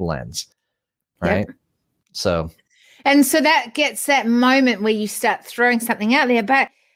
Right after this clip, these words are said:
Speaker 2: I think it also means that, and, and I don't know, and I'm questioning this, right? Like, is it because we're not making it priority?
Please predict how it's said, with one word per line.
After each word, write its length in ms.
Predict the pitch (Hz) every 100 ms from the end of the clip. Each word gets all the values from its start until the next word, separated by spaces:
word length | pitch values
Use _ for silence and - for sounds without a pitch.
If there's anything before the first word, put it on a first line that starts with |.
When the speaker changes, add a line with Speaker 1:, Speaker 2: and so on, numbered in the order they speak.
| _ -
Speaker 2:
I 80 |
think 240 | - 453 480
it 80 | 554
also 280 | 494 466 440
means 480 | 294 269 262 254 240
that, 440 | 247 233 226 185 - - _ -
and, 140 | 254
and 240 | 240 262 254
I 160 | 254
don't 180 | 247 220
know, 80 | 262
and 340 | 233 185 214
I'm 160 | 220 220
questioning 600 | 254 269 - 214 160 -
this, 300 | - 170 -
right? 300 | 269 294 226
Like, 200 | 254 247
is 220 | 277 294
it 160 | 285 -
because 340 | 247 269 262
we're 80 | 254
not 200 | 247 208
making 320 | 233 233 240
it 100 | 233
priority? 600 | 233 254 262 381 247 -